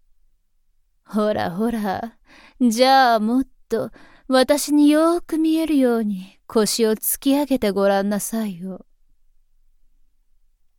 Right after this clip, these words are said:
<laughs>いい格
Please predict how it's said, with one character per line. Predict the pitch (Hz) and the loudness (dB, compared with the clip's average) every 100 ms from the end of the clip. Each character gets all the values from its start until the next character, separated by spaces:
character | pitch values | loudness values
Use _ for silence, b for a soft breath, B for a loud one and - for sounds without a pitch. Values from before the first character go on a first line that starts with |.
| _ _ _ _ _ - _ _ _ _ _ _ _ _ _ _ _ _ _ _ | _ _ _ _ _ -20 _ _ _ _ _ _ _ _ _ _ _ _ _ _
<laughs> | - - 392 - - 622 571 508 - - - | -8 -8 -18 -20 -12 -10 -10 -12 -16 -14 -2
い | 349 330 339 330 294 | 0 2 4 2 2
い | 254 | 0
格 | 254 277 269 | 0 -2 -2